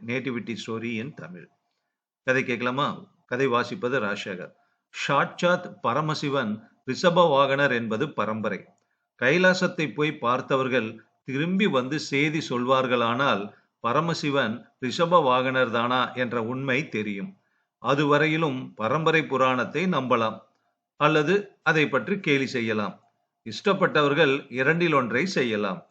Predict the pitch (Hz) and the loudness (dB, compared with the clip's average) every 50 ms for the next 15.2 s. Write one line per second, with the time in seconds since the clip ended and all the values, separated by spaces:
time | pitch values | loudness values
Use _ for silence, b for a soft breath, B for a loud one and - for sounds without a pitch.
0 | _ _ _ _ _ _ _ _ _ 104 107 110 127 143 151 147 165 165 156 147 | _ _ _ _ _ _ _ _ _ -10 -4 -2 0 0 0 0 -2 0 0 0
1 | 143 147 147 147 151 151 143 143 139 139 135 127 160 156 135 127 123 - - - | 0 2 4 4 4 4 4 2 0 0 0 2 2 4 4 2 0 -2 -8 -14
2 | _ _ - 131 131 135 139 - - 139 135 147 160 160 151 143 143 143 147 139 | _ _ -4 -2 0 0 0 -2 -6 -6 -2 0 2 2 2 2 2 0 0 0
3 | 135 139 123 131 123 113 104 95 95 - _ _ _ _ _ _ _ - 117 120 | 0 -2 -2 0 0 -2 -2 -4 -8 -14 _ _ _ _ _ _ _ -6 -2 0
4 | 131 147 151 151 143 139 131 - 113 104 110 120 135 143 143 139 139 139 135 123 | 2 4 4 4 4 2 2 0 0 0 2 2 4 4 4 4 2 0 0 2
5 | 135 135 135 160 92 - _ _ _ _ _ _ _ _ - 113 127 151 170 180 | 2 2 2 0 -4 -10 _ _ _ _ _ _ _ _ -2 -2 0 4 4 4
6 | 185 180 - 175 139 110 - 160 160 143 127 127 139 147 135 147 143 139 139 139 | 4 4 2 -2 -4 -2 -2 -2 0 0 2 0 0 0 2 2 2 2 2 0
7 | 131 131 123 123 104 - 135 127 113 - 117 110 120 143 156 156 143 143 143 143 | 0 -2 -2 -2 -4 -4 -6 -6 -4 -4 -2 0 0 0 -2 -2 -4 -6 -4 -4
8 | 135 135 135 139 127 101 101 120 107 104 143 147 127 110 110 110 b b b b | -2 -2 -2 -2 -4 -4 -4 -6 -4 -2 -2 -2 -2 -2 -4 -8 b b b b
9 | b b _ - 135 135 143 139 - - 143 131 127 113 117 127 151 156 104 - | b b _ -2 0 2 2 0 0 -2 -2 0 0 0 0 0 -2 -2 -4 -6
10 | 113 113 117 127 135 156 175 - - 147 143 139 - - 117 - - _ _ _ | -8 -6 -6 -4 -4 -4 -4 -2 0 0 0 0 -2 -6 -12 -12 -14 _ _ _
11 | _ _ _ _ _ _ _ - 123 120 - 180 175 170 185 170 147 135 139 143 | _ _ _ _ _ _ _ -8 -6 -2 0 0 4 6 6 6 8 6 4 4
12 | 143 143 131 131 123 127 127 147 139 120 113 117 117 - - 117 120 139 160 160 | 2 2 2 2 2 4 4 6 6 6 4 2 -2 -4 -2 0 0 0 0 -2
13 | - - 151 147 147 143 123 113 110 98 - - 160 151 156 147 143 135 127 117 | -2 -2 -2 0 0 0 0 -2 -2 -4 -2 -2 -2 0 2 0 0 0 -2 -2
14 | 101 113 113 131 131 - 170 156 151 139 113 131 127 113 107 135 135 147 139 120 | 0 0 0 -2 -2 -4 -4 -4 -4 -2 -2 -2 -2 -2 -2 0 0 2 2 0
15 | 120 120 120 | 0 -4 -8